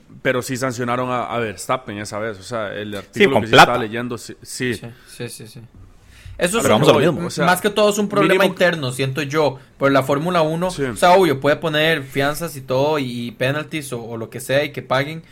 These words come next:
Speaker 3: Pero, mentira que le duele mucho lo que tengan que pagar. Lo importante es ya internamente. Al Chile, ¿qué pasa si un patrocinador quiere jalar? Al Chile, ¿qué pasa si este entrenador dice, "Di, mae, la verdad es que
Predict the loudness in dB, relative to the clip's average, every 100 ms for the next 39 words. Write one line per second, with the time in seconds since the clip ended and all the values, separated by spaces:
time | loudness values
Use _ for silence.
0 | -20 _ 0 4 4 2 -10 -18 -10 -4
1 | 0 2 0 0 2 4 4 2 0 -4
2 | -4 -6 -4 -6 -4 -6 -4 -4 -2 0
3 | 2 2 -2 -18 -4 0 2 0 0 0
4 | 2 2 4 2 2 0 0 0 -2 -4
5 | -4 -4 -4 -4 -4 -4 2 2 2 -6
6 | -4 -4 -2 -2 -2 -4 -4 -4 -4 -2
7 | 0 0 -2 -4 0 0 0 2 2 2
8 | -6 -18 -4 -4 0 0 0 2 4 4
9 | 2 4 4 2 2 0 0 -2 2 2
10 | 2 -2 0 0 0 0 0 0 -2 -2
11 | -4 -2 -2 -2